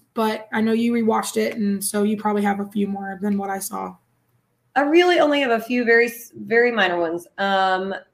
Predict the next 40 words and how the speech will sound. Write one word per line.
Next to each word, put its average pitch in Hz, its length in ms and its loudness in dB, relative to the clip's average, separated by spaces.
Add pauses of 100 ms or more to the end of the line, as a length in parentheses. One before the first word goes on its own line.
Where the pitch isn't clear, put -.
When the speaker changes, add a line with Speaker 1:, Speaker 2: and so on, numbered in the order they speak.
(120)
Speaker 2:
so - 200 -12
one 262 100 -6
of 277 40 -4
my 262 120 2
first 233 260 0
ones, 220 340 -6
and 220 160 -4
I, 220 260 -2
I've 208 140 -6
said - 260 -6
this 233 180 -2
the 240 40 -4
last 220 240 0
several 214 220 -4
games, 214 380 -2
and 220 100 -8
I'm 240 80 -10
gonna 240 120 -6
say 226 280 -4
it 220 160 -6
again 202 260 -6
until 190 240 -8
I 180 80 -2
see 185 380 -8
it 175 160 -6
changing, 208 720 -8
but, 185 420 2
like, 208 220 -2
we 247 100 2
might 277 220 2
be 302 100 2
rebounding 233 640 0
'cause 233 160 -6
obviously 214 480 -2
we 208 160 -4
did 196 240 0 (140)
out-rebound 214 680 -2
them, 262 320 -6 (300)
but 208 180 4
Speaker 1:
Yeah. 202 200 4